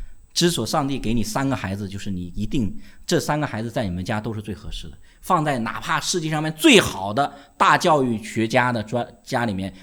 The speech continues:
放在某某最好的牧师家里面，也不如放在你家里好。所以上帝让他生在你们家，这叫做有信心，因为他宝贵，你明白吗？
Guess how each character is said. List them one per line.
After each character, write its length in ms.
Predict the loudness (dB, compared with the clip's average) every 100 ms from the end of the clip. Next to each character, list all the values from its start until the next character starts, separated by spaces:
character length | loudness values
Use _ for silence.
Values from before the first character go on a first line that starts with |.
| -2
放 160 | 2
在 100 | 4
某 180 | 4 4
某 200 | 6 4
最 280 | 4 4 6
好 300 | 6 4 4
的 100 | 6
牧 220 | 6 6
师 160 | 6 2
家 140 | -2
里 80 | 0
面， 120 | -2
也 80 | -2
不 140 | 0
如 80 | 0
放 160 | 0 -2
在 80 | -2
你 100 | -4
家 140 | -8
里 80 | -10
好。 140 | -12 -12 -14 -16 -10
所 80 | -8
以 40 |
上 180 | -6 -6
帝 60 | -6
让 120 | -8
他 80 | -8
生 160 | -6
在 100 | -6
你 80 | -6
们 100 | -10
家， 180 | -14 -14 -14 -18 -8
这 140 | 0 2
叫 160 | 2
做 100 | 0
有 160 | -2 -2
信 280 | 0 4 2
心， 280 | 2 -4 -4 -10 -18 -20 -8
因 160 | -2 0
为 80 |
他 140 | 0 0
宝 280 | 2 2 0
贵， 300 | 2 2 4
你 100 | 0
明 160 | 0
白 140 | 0 -2
吗？ 140 | -4